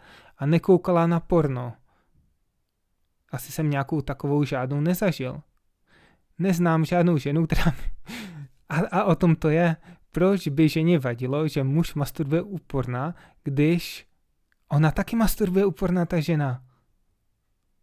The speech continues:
A jsou, a možná tě to překvapí, ale existují na světě i páry, které prostě s-,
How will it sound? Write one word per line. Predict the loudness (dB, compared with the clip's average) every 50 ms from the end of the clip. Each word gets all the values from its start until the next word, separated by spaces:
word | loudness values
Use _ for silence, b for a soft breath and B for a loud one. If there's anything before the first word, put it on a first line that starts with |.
| _ _ _ _ _ _ _ _ _ _ b b b b _ -10
A | -8
jsou, | -2 0 2 2 2 0 b b b b b _ _ _ _
a | 0
možná | 4 4 4 4 4 2 2
tě | 2 2
to | 0 0
překvapí, | 0 0 -2 -2 -2 -2 -2 -4 -4 -4 -6 -6 -4 -4 -6 -8 B B B B B B B B
ale | -6 -6 -6
existují | -2 0 2 4 4 4 2 2 2 2 4
na | 4 2
světě | 0 0 -2 -4 -2 -2 -4 -4 -4 -6 B B -18 B _ 0
i | 0
páry, | 0 0 -2 -4 -2 0 0 0 0 -2 -2 -4 -4 -6 -8 b b b b b
které | -20 -6 -2 -2 0 2 0 0
prostě | -2 -2 -4 -4 -2 0 0 0 0
s-, | -2 -4 -10 -12 -14